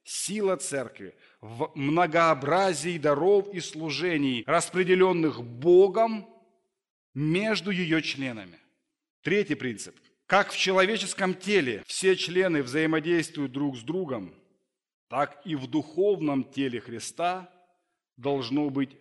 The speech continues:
гармоничное сотрудничество верующих. Данный принцип нарушается, когда христиане начинают соперничать друг с другом и служат так,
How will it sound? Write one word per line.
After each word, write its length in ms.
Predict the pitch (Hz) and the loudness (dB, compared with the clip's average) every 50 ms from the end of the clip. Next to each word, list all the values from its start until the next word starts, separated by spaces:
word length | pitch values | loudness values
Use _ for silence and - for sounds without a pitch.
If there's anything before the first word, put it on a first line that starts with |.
| _ _ | _ _
гармоничное 1120 | - 131 120 117 147 139 135 131 123 120 120 123 143 175 - - - - 175 175 175 170 170 - _ _ _ | -20 -16 -8 -6 -4 -2 -2 -2 -2 -2 -2 -2 -2 -2 -4 -6 -8 -8 -10 -10 -12 -12 -14 -18 _ _ _
сотрудничество 1160 | - - - - 120 - - 123 123 123 120 120 120 110 - 113 - - - 110 110 110 107 110 _ _ _ _ _ _ _ | -14 -12 -10 -10 -10 -10 -12 -12 -12 -10 -8 -8 -10 -10 -12 -14 -16 -18 -16 -14 -14 -14 -14 -16 _ _ _ _ _ _ _
верующих. 540 | 101 98 113 104 87 82 - - - - _ _ _ _ _ _ _ _ _ | -10 -8 -8 -8 -8 -12 -16 -18 -18 -20 _ _ _ _ _ _ _ _ _
Данный 400 | - 123 170 196 208 208 202 202 | -2 2 4 4 4 4 2 -2
принцип 380 | - - 220 233 - 190 170 131 | -2 -2 -4 -2 -2 -4 -4 -2
нарушается, 640 | 156 160 165 180 160 - 220 220 214 180 - - 156 | -2 -2 0 -2 -2 2 4 4 4 4 2 0 -4
когда 260 | 143 151 139 151 160 | -4 -2 0 0 0
христиане 540 | 143 - 180 160 - - 175 180 190 185 170 | 0 0 -2 -4 -2 0 0 0 2 2 0
начинают 480 | 165 165 - - 165 180 180 175 170 - | 0 0 -2 -4 -2 -2 -2 -2 -2 -4
соперничать 840 | - - 196 196 190 - 254 233 220 175 170 151 - 147 143 123 117 | -2 -2 0 -2 -2 2 2 4 4 4 4 2 2 -2 -4 -4 -4
друг 160 | 135 147 135 | -6 -6 -6
с 60 | 123 | -4
другом 440 | 123 156 156 139 120 123 104 98 90 - _ _ _ | -2 -2 -2 -2 -2 -4 -6 -6 -10 -16 _ _ _
и 60 | 156 151 | -8 -6
служат 580 | - 202 240 247 190 190 196 190 - - - | -4 -4 -4 0 2 2 2 2 0 -4 -2
так, 360 | - 254 262 254 262 - - | 0 2 2 2 0 -4 -10